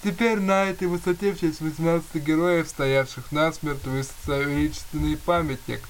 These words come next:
Открыт музей боевой славы, посажена берёзовая роща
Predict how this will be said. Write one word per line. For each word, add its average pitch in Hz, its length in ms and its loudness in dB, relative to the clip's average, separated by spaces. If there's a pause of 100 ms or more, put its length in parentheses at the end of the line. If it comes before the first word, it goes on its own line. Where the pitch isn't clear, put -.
(320)
Открыт 175 420 0
музей 175 320 2
боевой 156 460 2
славы, 170 380 2
посажена 143 680 0
берёзовая 135 600 2
роща 170 300 0